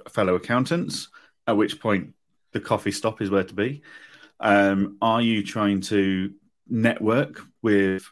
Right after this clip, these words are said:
software providers? If that's the case, then great. That's where you need to go and talk to the networks, and that's how you, uh, your software providers, that's how you want to spend your time. If you're there to learn, then you need to go to your breakout rooms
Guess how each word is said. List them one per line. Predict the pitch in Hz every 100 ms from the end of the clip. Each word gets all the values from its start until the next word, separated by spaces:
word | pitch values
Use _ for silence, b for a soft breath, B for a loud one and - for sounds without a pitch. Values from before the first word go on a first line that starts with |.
| -
software | - 120 107 113
providers? | 101 104 110 113 143 147 - _ _ _ _ _ _ -
If | 117 101
that's | 123 -
the | -
case, | 101 107 95
then | 101 90
great. | 92 101 117 - _ _ -
That's | 110 - -
where | 110 98
you | 95 90 - - 113
need | 107
to | -
go | 120
and | -
talk | 113 -
to | 98
the |
networks, | 117 - 87 -
and | 101
that's | 101
how |
you, | 98 95 -
uh, | 107
your | 104 113 - _ _ _
software | - 123 110
providers, | 95 101 90 92
that's | 107 92 -
how | - 113
you | 104 101
want | 101
to | 98
spend | - 101 90
your | 87
time. | 82 120 95 - - _ b b b b b b _
If | 139 117
you're | 123
there | 110 120
to | 95
learn, | 107 113 98 110 160 147 _ _ _ -
then | 120 113
you | 113
need | 113 -
to |
go | 120
to | 113
your | 117
breakout | 147 143 - 85
rooms | 85 80 80